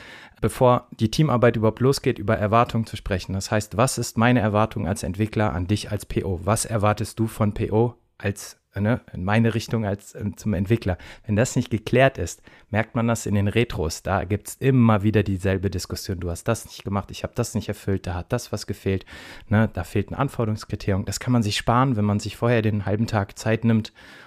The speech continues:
und sich, äh, so Kick-Off-mäßig streitet. Weil, weil dann redet man wirklich nur noch über die Sachen, die wirklich passiert sind und nicht über so Arbeitsprozesse.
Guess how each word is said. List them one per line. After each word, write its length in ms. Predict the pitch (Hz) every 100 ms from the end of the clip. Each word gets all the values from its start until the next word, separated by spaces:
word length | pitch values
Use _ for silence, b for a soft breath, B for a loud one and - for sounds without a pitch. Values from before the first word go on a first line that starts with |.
| B
und 120 | 101
sich, 360 | - 104 - -
äh, 100 | 95
so 140 | 92
Kick-Off-mäßig 720 | 95 117 98 98 104 101 - -
streitet. 500 | - 90 - 87 - b b b b b _ _ _
Weil, 300 | - 92 85 -
weil 200 | 90 87
dann 180 | 101 104
redet 300 | 110 107 104
man 180 | 95
wirklich 320 | 98 - 104 -
nur 100 | 101
noch 200 | 98 98
über 180 | 104
die 80 | 107
Sachen, 240 | 95 101 104
die 100 | 90
wirklich 300 | 98 85 -
passiert 380 | 95 - 98
sind 240 | - 87 76
und 120 | 82
nicht 200 | 90 -
über 140 | 90
so 140 | 90 87
Arbeitsprozesse. 760 | 95 90 - - - 87 -